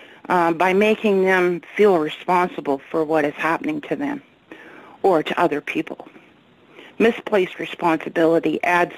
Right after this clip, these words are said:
to the shame and prevents them from wanting to tell anyone about it. And then there's si-, self-i-, isolation. You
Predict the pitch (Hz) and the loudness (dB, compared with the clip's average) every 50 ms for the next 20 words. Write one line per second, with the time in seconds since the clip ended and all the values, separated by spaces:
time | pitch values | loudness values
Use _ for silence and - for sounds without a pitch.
0 | - - 170 165 160 151 - - - 165 160 156 156 156 156 147 147 139 - - | -8 -6 -4 -4 -4 -4 -6 -4 -4 -2 -2 -2 -2 -2 -2 -4 -4 -6 -4 -6
1 | 160 147 156 165 151 156 151 - - 160 156 147 - - 160 147 151 147 - - | -4 -2 0 0 0 0 -2 -4 -6 -6 -6 -6 -4 -4 -4 -4 -4 -6 -10 -16
2 | - - - - - _ - 175 170 165 165 160 156 151 - - - - - - | -20 -20 -20 -20 -20 _ 0 2 2 4 4 2 0 -2 -4 -8 -14 -14 -10 -8
3 | 170 156 - - 156 156 156 160 156 147 147 147 139 139 151 147 151 147 143 - | -8 -8 -4 -2 0 0 2 2 0 0 -2 -4 -4 -4 -4 -4 -2 -4 -6 -8
4 | - - - - - _ _ _ _ _ _ - - - - - - - - _ | -8 -14 -20 -20 -20 _ _ _ _ _ _ -20 -20 -20 -20 -20 -20 -20 -10 _
5 | - 175 185 196 202 202 196 190 180 - - - 185 175 170 170 - _ _ - | 2 2 4 4 4 4 2 0 -2 -6 -4 -2 0 0 0 -2 -6 _ _ -20
6 | - - 220 208 185 180 - - - - - - 175 180 - - 175 170 165 - | -6 -2 0 0 0 -2 -4 -10 -14 -8 -2 -2 -2 -2 0 0 -2 -2 -2 -4
7 | - 156 156 151 151 156 151 - - 151 139 143 - _ _ _ - - - - | -8 -6 -6 -4 -6 -6 -8 -8 -8 -8 -8 -10 -10 _ _ _ -20 -20 -20 -20
8 | - _ _ _ _ _ - 185 190 190 185 185 185 180 180 180 | -20 _ _ _ _ _ -4 0 2 4 4 4 4 4 2 0